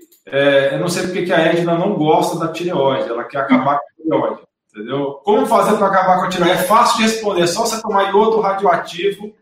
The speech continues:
que você acaba com a sua, com a sua tireoide, Edna.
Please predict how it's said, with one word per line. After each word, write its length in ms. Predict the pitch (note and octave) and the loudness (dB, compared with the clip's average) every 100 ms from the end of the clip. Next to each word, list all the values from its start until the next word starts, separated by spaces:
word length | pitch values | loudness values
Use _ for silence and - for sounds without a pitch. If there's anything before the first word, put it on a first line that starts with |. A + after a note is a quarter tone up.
| _ _ - | _ _ -16
que 320 | - _ D#3+ | -16 _ -14
você 200 | - G3 | -6 0
acaba 600 | E3 - F#3+ G3+ G3+ G3 | 0 0 2 2 2 0
com 80 | G3 | -4
a 40 | |
sua, 580 | - F#3+ F3+ D#3+ - - _ _ - | -6 -4 0 0 -2 -10 _ _ -6
com 80 | D3 | -6
a 40 | |
sua 200 | C#3+ D3+ | -4 -6
tireoide, 560 | D#3+ E3 C#3+ C3 - C3+ | -2 0 2 2 2 0
Edna. 460 | - A2 G#2+ - | 0 -4 -8 -14